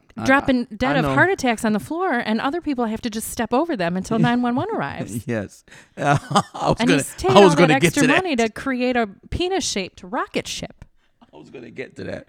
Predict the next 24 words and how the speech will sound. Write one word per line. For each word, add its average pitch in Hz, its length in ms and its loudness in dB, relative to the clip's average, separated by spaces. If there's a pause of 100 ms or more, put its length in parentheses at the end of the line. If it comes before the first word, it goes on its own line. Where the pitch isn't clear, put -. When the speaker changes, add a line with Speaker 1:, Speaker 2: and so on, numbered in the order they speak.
Speaker 2:
His 240 180 -2
wife 311 320 -2
is 208 140 0
the 196 100 0
one 165 200 0
with 156 140 -4
the 165 80 -4
right 156 200 -6
idea, 151 320 -10
'cause 175 160 -10
she 349 240 -6
took - 280 -2
her 185 200 0
half 165 300 -4
of 165 60 -4
the 160 80 -6
divorce 160 440 -6
and 202 100 -6
started 202 340 -4
giving 226 260 0
that, 277 180 -2 (260)
those 302 280 -2
billions 208 380 0
away. 311 420 -4